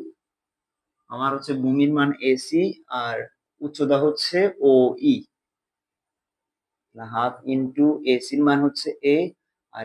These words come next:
একটার মান হচ্ছে কত? এইট। একটু ক্যালকুলেশন করলে তুমি হচ্ছে পেয়ে যাচ্ছ ফোর, সাথে এ বর্গ সেন্টিমিটার। বুঝতে পেরেছ? আচ্ছা, তাহলে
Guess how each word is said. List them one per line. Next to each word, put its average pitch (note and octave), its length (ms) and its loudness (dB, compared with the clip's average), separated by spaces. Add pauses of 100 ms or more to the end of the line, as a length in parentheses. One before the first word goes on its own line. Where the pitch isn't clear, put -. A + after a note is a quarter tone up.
একটার C#3 300 -10
মান C#3 160 -2
হচ্ছে C#3+ 240 -8
কত? D3+ 140 -2 (280)
এইট। A2 200 -12 (760)
একটু C3 180 -10 (100)
ক্যালকুলেশন C#3 540 -2
করলে D3 240 2
তুমি D3 180 -2
হচ্ছে D3 260 -6
পেয়ে C#3 160 0
যাচ্ছ B2 160 -4 (240)
ফোর, D3 280 2 (840)
সাথে B2+ 180 -2 (260)
এ - 20 8 (480)
বর্গ A#2+ 260 4 (160)
সেন্টিমিটার। - 540 -16 (2750)
বুঝতে A#2+ 260 -8 (680)
পেরেছ? D3 260 -4 (1700)
আচ্ছা, B2+ 260 0 (200)
তাহলে D3 240 8